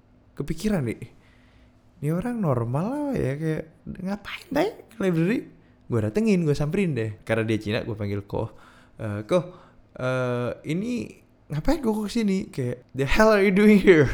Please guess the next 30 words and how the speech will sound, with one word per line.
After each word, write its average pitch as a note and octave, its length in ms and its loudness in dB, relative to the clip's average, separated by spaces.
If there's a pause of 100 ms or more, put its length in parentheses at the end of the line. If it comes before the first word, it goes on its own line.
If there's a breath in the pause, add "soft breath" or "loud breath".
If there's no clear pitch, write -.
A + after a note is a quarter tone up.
<laughs> - 100 -16
Nggak, A2+ 240 -2
nggak, A2 160 -2
nggak G2 160 -2
ngomong F#2+ 240 -2
kayak F#2+ 160 -4
gitu, A#2+ 120 0 (120)
tapi A2+ 160 -4
ya, G2 160 -10 (400 loud breath)
kayak, G2 240 -4
"Ngapain - 400 -8
sih D#3+ 160 -2
lu D#3+ 80 2
sini?" C3 320 -2
Gitu, G2+ 120 -8 (120)
intinya B2 240 -4
gitu. F#2+ 120 -8 (600 loud breath)
Eh, A2+ 400 0
terus D3 240 -6
kita D#3+ 80 0
ngobrol C3 320 0
sebentar, B2+ 240 -4
terus F#3 240 -8
ternyata G3 320 -4
intinya G3 240 -4
dia F#3+ 160 -2
di G#3 80 -4
sini E3+ 400 -4
cuman D#3 240 -4
mau C#3 240 0